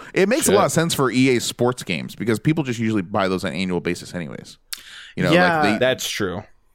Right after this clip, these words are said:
Speaker 3: Yeah, it makes me
Speaker 2: Um,
Speaker 3: wonder if maybe, like, Call of Duty would ever do that, 'cause it, Call of Duty is just, it's the same game every year, basically.
Speaker 1: I don't think Blizzard Activision will ever do that.
Speaker 2: Mm, I,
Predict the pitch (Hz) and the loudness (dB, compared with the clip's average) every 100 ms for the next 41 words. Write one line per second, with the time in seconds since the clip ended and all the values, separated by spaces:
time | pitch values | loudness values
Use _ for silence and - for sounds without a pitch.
0 | _ _ _ _ _ _ - 143 160 160 | _ _ _ _ _ _ -8 0 2 4
1 | 202 139 139 214 208 185 156 165 156 151 | 4 6 6 4 4 2 2 2 2 2
2 | 131 - 135 123 131 127 120 110 120 110 | 0 0 0 0 -2 -4 -2 -4 -4 -8
3 | 110 104 104 - 160 - - 214 - 339 | -8 -6 -4 -2 -4 -6 -6 -4 0 2
4 | 196 233 214 139 147 - - 147 - - | 4 4 4 2 2 -2 -6 -6 -2 2
5 | 208 151 147 127 107 95 123 - - - | 2 2 0 -2 -4 -4 -6 -6 -12 -10
6 | - - - - - _ - - 123 170 | -10 -10 -12 -20 -20 _ -20 -6 -2 0
7 | 151 131 123 110 104 101 90 85 78 71 | 2 2 2 2 0 0 -2 0 -2 -2
8 | 62 55 52 - _ - 87 80 - 175 | -6 -8 -10 -12 _ -20 -18 -16 -8 -4
9 | 190 190 175 - _ _ - - - | -2 -2 -4 -8 _ _ -14 -14 -12